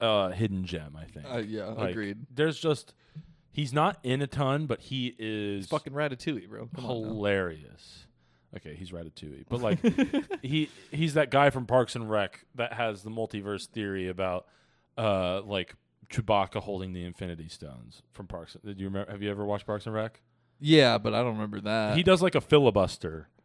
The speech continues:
Speaker 2: Oh,
Speaker 1: where
Speaker 2: yeah, and then,
Speaker 1: he
Speaker 2: well, he does the
Speaker 1: explains his
Speaker 2: Mandalorian.
Speaker 1: plot.
Speaker 2: No,
Speaker 1: No,
Speaker 2: he
Speaker 1: he
Speaker 2: does
Speaker 1: ex-
Speaker 2: Boba Fett.
Speaker 1: He explains his plot of how
Speaker 2: Yeah.
Speaker 1: the Star Wars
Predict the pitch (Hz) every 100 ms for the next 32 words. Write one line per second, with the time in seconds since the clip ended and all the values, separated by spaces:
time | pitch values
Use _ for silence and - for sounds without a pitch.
0 | _ - 165 143 127 117 - 120 139 131
1 | 117 175 165 139 131 147 147 131 135 131
2 | - 131 107 117 156 170 - - 135 131
3 | 92 80 - 131 131 143 156 120 131 139
4 | 117 - 82 58 - _ - 143 - 170
5 | 165 147 - 156 143 98 - _ 131 113
6 | 110 120 113 101 104 - _ - 120 113
7 | 107 101 92 - 135 139 143 143 143 131
8 | -